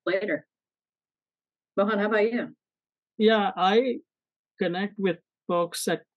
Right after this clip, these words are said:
Speaker 2: any and every opportunity, uh, whether it's connecting on the O A T U G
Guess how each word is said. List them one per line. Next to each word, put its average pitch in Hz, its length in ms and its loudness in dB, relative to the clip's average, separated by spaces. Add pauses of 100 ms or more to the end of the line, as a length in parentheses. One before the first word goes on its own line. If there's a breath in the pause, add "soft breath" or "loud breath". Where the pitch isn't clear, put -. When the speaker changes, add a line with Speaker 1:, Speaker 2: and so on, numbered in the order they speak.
(120)
Speaker 2:
any 175 260 -2
and 165 140 0
every 156 340 -2
opportunity, 170 1000 -2 (720 loud breath)
uh, 160 200 0
whether 165 600 4
it's 160 300 -4
connecting 165 600 -2
on 160 180 0
the 156 60 0
O 151 140 4
A 156 100 6
T 165 140 -4
U 165 140 2
G 156 240 -2